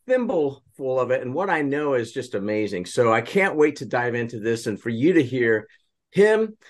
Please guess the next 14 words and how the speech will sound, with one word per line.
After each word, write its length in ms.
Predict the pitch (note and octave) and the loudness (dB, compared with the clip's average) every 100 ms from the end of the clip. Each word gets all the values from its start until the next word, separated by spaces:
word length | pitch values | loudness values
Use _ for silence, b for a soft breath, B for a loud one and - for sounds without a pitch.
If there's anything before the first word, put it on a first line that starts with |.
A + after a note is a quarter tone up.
| b - | b -12
and 120 | F#2 | -4
his 260 | A2+ G#3 G#3 | 6 8 8
heartbeat 640 | F3+ E3+ A#2+ D#3 D#3+ - B B | 4 4 4 2 2 -2 B B
and 220 | - G2 G#2 G#2 | -8 -6 -6 -6
the 260 | A2+ A2+ | -6 4
impact 500 | A3 C4 A#3+ G3 - | 4 6 4 2 2
that 120 | D3+ | 0
he's 180 | C3+ B2+ | 0 -2
had 240 | C#3+ B2 A#2+ | 0 0 0
really 520 | C#3+ B3+ C4 E3 C3 | -2 4 6 6 2
literally 560 | C3 C4 C4+ B2 G2+ | 2 2 2 -2 -2
around 260 | G#2 G#2+ A#2 | -4 -4 -6
the 60 | A2+ | -4
world. 360 | D#3+ B2+ - | -2 -2 -4